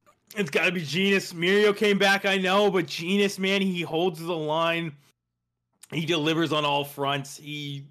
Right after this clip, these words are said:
went from a meme character to an absolute weapon while still being a meme character. It's, it, you can't,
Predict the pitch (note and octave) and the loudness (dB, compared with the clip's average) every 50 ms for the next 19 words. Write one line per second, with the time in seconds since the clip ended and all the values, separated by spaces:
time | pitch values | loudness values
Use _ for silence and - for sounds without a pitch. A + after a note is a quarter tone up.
0 | - D#3 C#3+ C#3+ D3+ D#3 D3 - D3+ D3 C#3+ C#3+ C3+ C3+ C3 C3+ C3+ C#3 C#3 C#3 | -14 -10 -8 -8 -8 -8 -10 -10 -10 -8 -8 -8 -8 -8 -8 -8 -8 -8 -6 -6
1 | C#3 C3+ C#3 C#3 C3+ C3+ C3+ C3 C3+ C3 B2 - - B2 B2 A#2+ - B2+ C3 C3 | -8 -8 -6 -6 -4 -4 -4 -6 -8 -12 -12 -12 -12 -12 -12 -12 -12 -8 -8 -8
2 | C3 B2+ - - C3+ C3 B2 A2+ A2+ B2+ B2 C3 C3+ C3 C3 - C3 B2+ B2 B2+ | -8 -10 -12 -14 -12 -12 -12 -12 -14 -14 -8 -6 -6 -6 -6 -6 -6 -6 -6 -10
3 | - _ _ _ _ _ _ - C3 C3+ C3+ C#3 - - - D#3 D3 D3 C#3 C#3 | -12 _ _ _ _ _ _ -4 -2 -2 -2 -4 -6 -4 -2 0 0 0 0 0
4 | C#3 C#3 C3+ C3 C3 C3 B2+ B2+ B2+ B2+ A#2+ B2 B2+ B2 B2 A#2+ A#2+ - C3+ B2 | 0 0 0 -2 -2 -2 -2 -4 -4 -6 -6 -6 -4 -4 -4 -4 -6 -6 -6 -6
5 | A#2+ A#2 - _ _ _ _ _ _ _ - D3 D3 C#3+ C#3 C#3 C#3+ - - C#3+ | -6 -6 -10 _ _ _ _ _ _ _ -4 -2 -2 0 -2 -4 -6 -12 -10 -8
6 | C#3 C3+ C3 B2 B2+ C3+ C#3+ C#3+ C#3+ D3 D3+ C#3+ C#3 C3 A#2+ A2+ | -8 -6 -8 -8 -8 -8 -8 -8 -8 -8 -8 -6 -6 -6 -8 -10